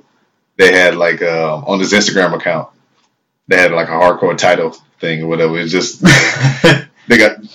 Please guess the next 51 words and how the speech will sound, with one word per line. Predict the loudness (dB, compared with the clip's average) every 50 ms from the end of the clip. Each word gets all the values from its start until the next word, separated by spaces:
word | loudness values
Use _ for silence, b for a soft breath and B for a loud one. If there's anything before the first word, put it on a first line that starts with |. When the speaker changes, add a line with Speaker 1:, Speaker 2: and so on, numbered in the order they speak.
| -20 -16 -10
Speaker 1:
just | 0 2 4 4 4
how | 4
they | 4 4 4
used | 4 4 4 2 0
to | -2
do | -2 0 0 0 0
it, | 0
like, | 0 0 0
when | 0 -2 0
it | 0
was | 0 -2
Defended | -2 -2 0 0 2 2 0
twenty-four | -2 -2 -2 -2 0 0 2
seven. | 4 4 4 4 2 -2
Speaker 2:
Yeah. | -8 -14 _ _ _ _ _ _ _ _ _ _
Speaker 1:
It's | -12 -6 -2 0
like, | 2 2 0 -2
just | -4 -4 -2 0 0 -2 -2 -6 -12 _ _ _ _ _ 0
Instagram | 0 2 2 2 2 2 2 4 2 2 -2 -4 -10 -4
videos | 0 2 4 4 4 4 2 0 0
of | 0
them | 0 0 0 -2 -4 -2
damn | 0 0 0 0 0
pinning | 0 0 0 0 0 -2
each | -2 -4 -2 0
other | 0 0 -2 -4
and | -8 -8 -8
doing | -10 -8 -4 -2
all | -2 -2 0
kind | -2 -4 -4 -4
of | -2
crazy | 0 0 2 2 0
shit | 0 2 4 4
Speaker 2:
Yeah, | 4 4
Speaker 1:
on | 4 2
Speaker 2:
the | 0
Speaker 1:
the | 2
hardcore |
Speaker 2:
title. | 4 4 4 6 4 4 2
Speaker 1:
title. | 0 -2 -6 -10 -12 -12
Yeah. | -10 -10 -10 -10 -14 _ _ _ _ _ _ _ _ _ _ _ _ _ _ _ _ _ _ _ _ _ _ _ _ _ _ _ _ _ _ _ _ _ _ _ _ _ _ _ -10
Speaker 2:
So | -4 -2 2 4
do | 4 6
you | 6
think | 6 4 2 0
this | -2 -2 -2 -4
is | -4
Taker's | -4 -2 -2 0 0 -2 -2 2 4
last | 4 4 4 2 -2 -2
year, | -2 -2 0
though? | 0 -2 -2 -4